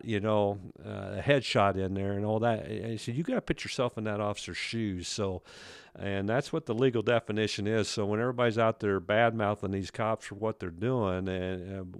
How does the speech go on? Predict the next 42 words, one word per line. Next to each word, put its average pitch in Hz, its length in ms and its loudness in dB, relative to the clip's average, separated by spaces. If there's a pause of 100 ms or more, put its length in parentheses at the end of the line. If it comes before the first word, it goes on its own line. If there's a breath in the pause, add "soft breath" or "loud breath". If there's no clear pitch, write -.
we 135 200 -2
have 147 180 2
to - 80 -2
operate 107 480 2
under 95 160 -2
the 87 80 -8
law 101 340 0
too, 127 300 -2
and 104 100 -4
that's 117 160 -4
what 123 160 -2
the 107 80 -12
law 113 240 -2
says 104 260 -8
we 101 120 -6
have 113 260 -6
to 92 80 -14
do. 113 140 -4
You 104 220 -6
have 131 120 -6
to - 80 -20
put - 220 -10
yourself 127 340 -6
in 107 60 -8
those 107 180 -8
officers' - 360 -4
shoes, 113 440 -4 (640 loud breath)
and, 107 160 -6
but 110 140 0
they 117 80 2
gotta 151 240 8
know 139 140 4
what 139 140 0
their 110 100 -6
capabilities 104 760 -2
are, 104 220 4
and 92 100 0
they 92 60 -2
gotta 98 180 -2
know 101 200 0
what 98 200 -2
they're, 95 160 -6